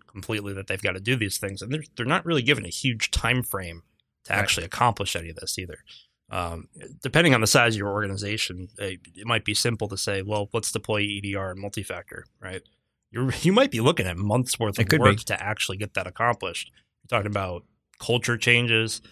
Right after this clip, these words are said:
Speaker 1: So that this is gonna be very challenging for a lot of organizations to actually meet.
Speaker 2: And the, and the requirements, they're not consistent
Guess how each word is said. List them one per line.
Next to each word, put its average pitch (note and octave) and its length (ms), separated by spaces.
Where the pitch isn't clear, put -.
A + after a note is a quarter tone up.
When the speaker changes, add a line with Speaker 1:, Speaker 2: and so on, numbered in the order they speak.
Speaker 1:
So G2+ 220
that G#2 220
this A#2+ 160
is D3+ 80
gonna C#3 120
be G2+ 140
very G#2 380
challenging F#2 480
for F#2 180
a F#2 60
lot F#2 140
of F2+ 60
organizations F#2 500
to - 80
actually F2 420
meet. F2 220
Speaker 2:
And A2 160
the, G2+ 180
and C3+ 160
the B2+ 60
requirements, C#3+ 560
they're A2+ 280
not A#2+ 240
consistent A#2 640